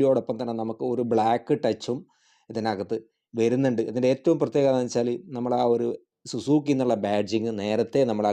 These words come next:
ഗ്രില്ലിൻ്റെ ഭാഗത്തായിരുന്നു ഉണ്ടായിരുന്നത്. അതിപ്പോൾ നേരെ ബോണറ്റിൻ്റെ തൊട്ട് താഴെപ്പെടുത്തിയിട്ടുണ്ട്. അതോടൊപ്പം തന്നെ ബോണറ്റും ഒന്ന് ചെറുതാക്കിയത് നമുക്ക് കാണാൻ സാധിക്കുന്നുണ്ട്. അതേപോലെ ഈ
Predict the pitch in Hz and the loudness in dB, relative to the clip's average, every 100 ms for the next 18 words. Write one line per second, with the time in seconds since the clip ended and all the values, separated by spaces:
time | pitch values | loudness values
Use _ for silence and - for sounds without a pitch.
0 | 98 101 104 117 113 95 92 95 95 92 | 0 -4 0 2 2 0 -4 -4 -6 -6
1 | 92 92 92 110 123 110 113 113 107 113 | -8 -8 -6 -6 -4 -2 -2 -4 0 0
2 | 147 110 110 120 110 110 - 95 - 113 | 0 -2 -4 -4 -4 -4 -4 -4 -4 -4
3 | 101 95 87 95 92 92 95 139 - - | -2 -4 -6 -8 -8 -8 -6 -6 -6 -20
4 | - - 120 127 135 135 127 120 127 139 | -18 -6 0 0 0 -2 0 0 2 0
5 | 143 147 131 117 113 113 107 107 120 110 | 0 -2 -2 -4 -2 0 2 2 2 2
6 | 110 104 101 95 95 98 98 92 101 98 | 0 -2 -4 -8 -10 -10 -8 -10 -8 -8
7 | 101 110 170 - _ 131 131 131 | -4 -4 -4 -10 _ 0 2 4